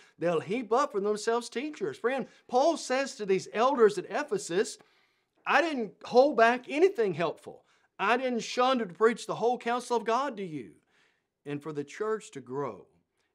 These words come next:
and be what God wants it to be, all of God's word. We can't pick and choose, can't say what we like and what we don't like. The whole counsel of God.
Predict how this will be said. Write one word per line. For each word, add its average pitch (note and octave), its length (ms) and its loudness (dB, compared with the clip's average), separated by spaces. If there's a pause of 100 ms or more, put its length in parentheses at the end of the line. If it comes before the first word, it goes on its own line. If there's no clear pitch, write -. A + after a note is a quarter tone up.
and C#3 220 -8
be F3 180 0
what F3 220 -6
God E3 240 -8
wants D3+ 320 -12
it C3 80 -16
to C3+ 80 -12
be, G2 400 -12 (1040)
all E3 400 -2
of E3 80 -8
God's D3+ 360 -8
word. F2 460 -16
We C#3 140 -8
can't G#3 360 -4 (680)
pick G3+ 240 -2
and A3+ 160 -8
choose, E3+ 720 -8 (320)
can't G3 240 -2
say F#3+ 300 -2
what F#3+ 180 -2
we E3 80 -4
like F3+ 320 -4
and D#3 100 -10
what F3 100 -10
we E3 60 -8
don't D#3+ 240 -6
like. G2 440 -16 (840)
The C3 160 -4
whole F#3 720 0
counsel - 840 -14 (400)
of C#3+ 200 -6
God. A#2+ 520 -8